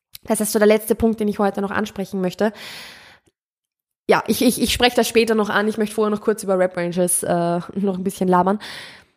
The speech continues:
Rep Ranges sind einfach was, das ist abhängig von der Übung. Die muss man grundsätzlich gar nicht verändern, solange sie funktionieren.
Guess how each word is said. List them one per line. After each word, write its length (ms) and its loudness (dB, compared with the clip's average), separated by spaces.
Rep 220 4
Ranges 400 4
sind 120 0
einfach 280 0
was, 140 2
das 100 -6
ist 160 -2
abhängig 380 0
von 120 2
der 120 0
Übung. 400 2
Die 60 -4
muss 280 0
man 100 0
grundsätzlich 480 -2
gar 200 2
nicht 160 -2
verändern, 360 2
solange 440 0
sie 120 -2
funktionieren. 720 2